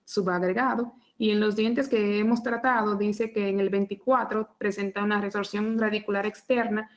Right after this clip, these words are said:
a nivel de la raíz palatina y ensanchamiento del espacio periodontal con ausencia parcial de la tabla vestibular.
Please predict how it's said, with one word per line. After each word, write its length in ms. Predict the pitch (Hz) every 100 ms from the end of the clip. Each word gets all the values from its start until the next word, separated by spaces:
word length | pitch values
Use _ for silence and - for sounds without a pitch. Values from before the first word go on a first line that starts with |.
| _
a 80 | 208
nivel 240 | 196 196 196
de 60 |
la 100 | 202
raíz 220 | 202 208
palatina 680 | - 220 214 269 262 240 - - -
y 100 | 220
ensanchamiento 680 | 208 214 202 202 208 220
del 100 | 233
espacio 300 | 220 208 208
periodontal 640 | 214 208 202 208 208 247 233
con 120 | 196
ausencia 680 | 185 180 190 202 202 208 208 - -
parcial 500 | 226 233 - 214 208
de 100 | 196
la 140 | 185
tabla 320 | 185 180 190
vestibular. 540 | 185 180 185 165 156